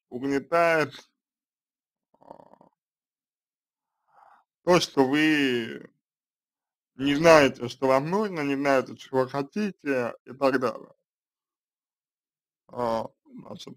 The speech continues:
соответственно, если вы знаете, что вас это угнетает, значит, вы можете сказать о том,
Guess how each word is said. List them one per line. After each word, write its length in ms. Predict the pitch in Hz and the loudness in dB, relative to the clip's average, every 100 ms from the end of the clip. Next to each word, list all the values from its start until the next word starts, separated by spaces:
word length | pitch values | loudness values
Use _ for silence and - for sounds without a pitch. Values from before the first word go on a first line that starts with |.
| - | -8
соответственно, 720 | 143 151 147 - 135 131 123 | -4 -2 -2 -4 -6 -4 -2
если 320 | 127 139 143 | 0 -2 -2
вы 120 | 139 | -2
знаете, 380 | 139 143 127 117 | 0 0 0 -2
что 180 | 117 139 | -6 -2
вас 260 | 135 123 - | -2 -2 -10
это 160 | - | -14
угнетает, 580 | 117 120 143 220 294 240 | -12 -12 -12 -6 -4 -4
значит, 340 | 185 208 208 - | -6 -8 -8 -10
вы 180 | 170 185 | -10 -8
можете 400 | 165 165 - 120 | -8 -8 -10 -18
сказать 680 | - 123 123 151 185 185 - _ _ _ _ _ _ _ _ _ _ _ _ _ _ _ _ _ _ _ _ - | -6 -4 -2 -2 -2 -6 -20 _ _ _ _ _ _ _ _ _ _ _ _ _ _ _ _ _ _ _ _ 4
о 120 | 139 | 4
том, 440 | 135 185 208 214 | 6 2 2 0